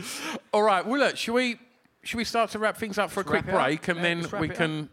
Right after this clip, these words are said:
Speaker 1: um, we, I mean, Yoda signed all the records as well. We should say that, and so you can. They're gonna bring the lights up now, I think, and, uh, and then what we can do, if, I mean, you, you, you should be know, Chris, you know how to sort out about what they've got to do in regards to drinks, right?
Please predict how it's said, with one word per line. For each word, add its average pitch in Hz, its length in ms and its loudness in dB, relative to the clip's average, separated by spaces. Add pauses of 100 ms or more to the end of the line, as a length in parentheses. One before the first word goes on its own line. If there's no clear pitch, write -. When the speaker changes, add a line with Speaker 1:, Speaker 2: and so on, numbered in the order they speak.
(120)
Speaker 1:
um, 147 500 0 (100)
we, 156 120 2 (280)
I 156 40 4
mean, 165 200 -2 (280)
Yoda 165 280 2
signed 156 260 2
all 147 80 -2
the 147 80 -4
records 139 380 -4
as 117 120 -12
well. 127 200 0
We 139 100 -8
should 135 160 -12
say 123 240 -4
that, 113 280 -2 (340)
and 123 320 -2
so 131 400 -2
you 143 140 0
can. 135 360 -2
They're 131 80 -4
gonna 143 160 -4
bring 165 180 -2
the 143 80 0
lights 143 360 0
up 113 160 0
now, 113 240 0
I 110 40 0
think, 135 360 -6 (440)
and, 123 440 -6
uh, 127 280 0
and 127 80 -8
then 143 140 -2
what 160 140 -2
we 147 80 -6
can 139 140 -10
do, 143 280 -2
if, - 320 -10 (140)
I 123 60 -10
mean, 135 120 -4
you, 131 180 -2
you, 131 240 -6
you 135 120 -16
should 151 200 -8
be 143 120 -10
know, 120 420 -4
Chris, - 240 -2
you 165 80 -2
know 131 160 0
how 107 80 0
to - 140 -12
sort 113 240 -2
out 87 160 -4
about 98 300 -4 (280)
what 113 120 -6
they've 123 120 -4
got 110 180 -4
to 113 120 -4
do 113 40 -2
in 107 80 -4
regards 104 360 -6
to 98 80 -14
drinks, - 440 -8
right? 139 240 -2